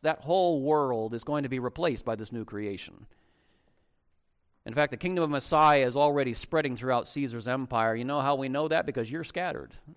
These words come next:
<laughs> God has just got his Jesus people spreading throughout the empire, and it's gonna replace this whole system. And so what he's calling them to in this letter is, "I want you, my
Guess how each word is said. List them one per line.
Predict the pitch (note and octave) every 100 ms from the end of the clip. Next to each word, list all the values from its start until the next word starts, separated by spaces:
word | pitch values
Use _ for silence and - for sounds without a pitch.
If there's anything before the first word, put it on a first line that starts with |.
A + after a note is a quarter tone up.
| -
<laughs> | - - - - - - - - -
God | C#3+ E3+
has | D3
just | C3+
got | D3+
his | D3 C3
Jesus | D3+ D3 C3
people | D3+ D3+ C#3+
spreading | - D3 C#3
throughout | C#3+ C#3+ C#3
the | C3+
empire, | C#3 C3+ B2 A#2
and | A#2+
it's | A#2
gonna | D3+ C3+
replace | A2+ - F3+ F#2+ -
this | A2 -
whole | C3
system. | B2+ C#3 A2 - G1+ - _ _ _ _ _ _
And | A#2+
so | A#2 C#3+
what | D3
he's | C3
calling | - F3 A3+ G#3+
them | G3
to | E3+ E3
in |
this | D#3+ -
letter | C#3 A#2+ F#2+
is, | F#2+ F2+ F#2 -
"I | B2
want | C#3+ D#3+ E3
you, | E3 F3+ E3+ C#3+ _ _ _
my | - A#2 B2+ B2+